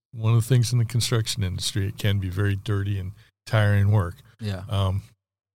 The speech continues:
Speaker 1: but you always need to be looking ahead of, after I've learned all this,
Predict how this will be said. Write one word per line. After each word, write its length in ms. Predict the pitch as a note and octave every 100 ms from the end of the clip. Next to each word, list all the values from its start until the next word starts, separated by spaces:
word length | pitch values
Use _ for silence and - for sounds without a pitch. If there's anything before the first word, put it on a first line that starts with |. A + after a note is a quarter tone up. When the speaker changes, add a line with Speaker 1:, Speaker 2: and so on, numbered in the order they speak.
| _ _
Speaker 1:
but 240 | C3 A2 -
you 180 | A#2 A2+
always 320 | G#2+ G#2+ B2+
need 140 | A2
to 60 | G#2+
be 120 | G#2+
looking 340 | G#2+ G2+ G#2+ G2+
ahead 520 | G2 C3 A2+ F#2 F#2 - - _ _ _ _
of, 340 | G#2+ F#2+ G2 - _ _ _ _
after 340 | A2 A2+ - A#2
I've 180 | G#2+
learned 280 | G#2+ A#2 A2+
all 220 | A2 G2
this, 640 | G2 A#2+ G2+ G2+ - -